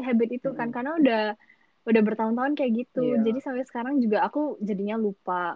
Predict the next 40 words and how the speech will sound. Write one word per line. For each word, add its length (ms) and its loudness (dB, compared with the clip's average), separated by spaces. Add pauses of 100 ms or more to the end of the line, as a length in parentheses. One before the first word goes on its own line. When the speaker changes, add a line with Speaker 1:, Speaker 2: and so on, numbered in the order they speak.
Speaker 1:
Kalau 160 -2
kamu 320 -2
nggak 160 -6
mention 320 -4
juga 320 -2
aku 160 -8
bakal 240 -14
kayak, 240 -8
"Oh 80 -6
iya, 160 -4
dulu 320 -6
aku 120 -12 (360)
pernah 320 -10
punya 240 -14 (320)
habit 240 -10
ini 320 -8
ya." 80 -12
Speaker 2:
Mm-mm. 400 -12
Speaker 1:
Dan 240 2
sampai 240 0
sekarang 240 0
masih 240 -4
punya 320 -4
sih, 160 -2
dan 160 -4
aku 240 -4
udah 160 -2
lupa 400 -6 (160)
gitu. 400 -14
Speaker 2:
Mm. 160 -14 (240)
Kadang 320 0
memang 480 -2
kalau 320 0
udah 160 -6
form 400 0
a 80 -4
habit, 480 -2 (400)
susah 320 -2
diganti 560 4
ya. 160 -4